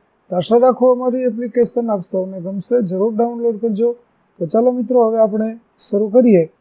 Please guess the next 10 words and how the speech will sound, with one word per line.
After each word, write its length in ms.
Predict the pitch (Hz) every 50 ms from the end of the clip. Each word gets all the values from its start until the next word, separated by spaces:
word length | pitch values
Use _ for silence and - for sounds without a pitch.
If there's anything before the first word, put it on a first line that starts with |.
| _ _ _ -
પ્રકરણ 420 | - 185 175 - - 190 196 202 208 - - 254 247 240
એક, 240 | 190 139 - - - _ _ _ _ _ _ _ _ _ _ _ - - -
સંખ્યા 540 | 202 190 196 190 - - 208 214 247 262 - _ _ _ _ -
પરિચય. 420 | 202 190 175 175 156 - 185 175 165 151 - _ _ _ _ _ _ _ _ _ _ _ _ _ _ _ _ _ _ _ _ _ _ _ _ _ _ _ _ _ _ _ _ _ _ _ _ _ _ _ _ _ _ _ _ _ _ _ - - -
સંખ્યા 420 | - 233 240 - - 226 233 196
પરિચય, 380 | 240 254 277 254 202 220 180 160 143
જેમાં 340 | 196 226 233 196 151 135 - _ _ _ _ _ _ _ _ _ -
પ્રશ્ન 300 | 202 214 - - 226 254 247 254
એક 120 | 269 220 220 -
છે, 100 | 254